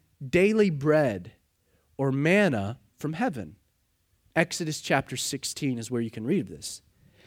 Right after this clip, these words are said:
Now think about it for a moment. I'm gonna make a comparison here. Think about the events of Mark chapter six as they parallel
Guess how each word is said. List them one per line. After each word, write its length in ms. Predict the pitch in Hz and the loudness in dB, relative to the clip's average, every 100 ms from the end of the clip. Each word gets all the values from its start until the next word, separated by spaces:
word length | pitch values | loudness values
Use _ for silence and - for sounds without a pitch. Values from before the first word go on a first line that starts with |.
| - 214 | -6 -2
Now 60 | |
think 200 | 208 277 | 2 4
about 220 | 190 135 | 6 4
it 120 | 131 - | 2 -2
for 120 | 151 | -4
a 80 | 135 | 0
moment. 360 | 131 104 - _ _ - | 0 -2 -6 _ _ -6
I'm 80 | 170 | 0
gonna 100 | 247 | 2
make 180 | 254 | 2
a 60 | 254 | 0
comparison 680 | - 240 233 247 202 - 101 | -2 -4 2 2 2 0 -6
here. 180 | 90 - _ _ _ _ _ - _ | -10 -14 _ _ _ _ _ -12 _
Think 140 | 247 277 | 0 2
about 400 | 254 254 220 - - _ _ _ _ | 6 6 6 2 -10 _ _ _ _
the 120 | 185 165 | -2 0
events 360 | 151 190 170 | 2 2 2
of 80 | 156 | 0
Mark 220 | 151 143 | 0 0
chapter 320 | - 123 123 | 0 0 -2
six 580 | - 214 131 - - - - _ _ _ _ _ 156 | 0 2 2 0 -6 -8 -12 _ _ _ _ _ 2
as 220 | 160 151 | 4 4
they 100 | 151 | 0
parallel 1000 | - - 277 302 196 110 104 104 131 | -2 0 4 6 6 4 0 0 -4